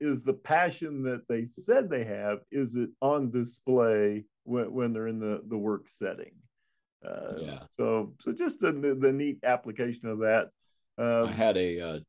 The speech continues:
Speaker 2: a Chick-fil-A owner operator tell me that the first interview was when they hand their application over to whoever, you know, is there. You know, are they groomed? Can they look you in the eye? Are they smiling? You know, there's a, you know,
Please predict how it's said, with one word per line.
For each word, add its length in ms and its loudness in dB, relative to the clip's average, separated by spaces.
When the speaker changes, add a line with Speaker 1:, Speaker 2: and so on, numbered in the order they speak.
Speaker 2:
a 80 -10
Chick-fil-A 580 2
owner 260 -2
operator 540 -2
tell 260 -2
me 220 -6
that 240 -6
the 100 -8
first 340 2
interview 420 -2
was 400 -2
when 140 -6
they 100 -6
hand 360 -4
their 160 0
application 640 -2
over 400 -6
to 240 -6
whoever, 600 -4
you 80 -12
know, 160 -8
is 160 -10
there. 400 -2
You 80 -6
know, 100 -6
are 180 2
they 140 4
groomed? 600 -4
Can 200 -6
they 100 -2
look 240 -2
you 140 -2
in 80 -2
the 140 -2
eye? 280 2
Are 160 -2
they 140 0
smiling? 760 -4
You 100 -8
know, 40 -2
there's 220 0
a, 160 2
you 100 -6
know, 140 -2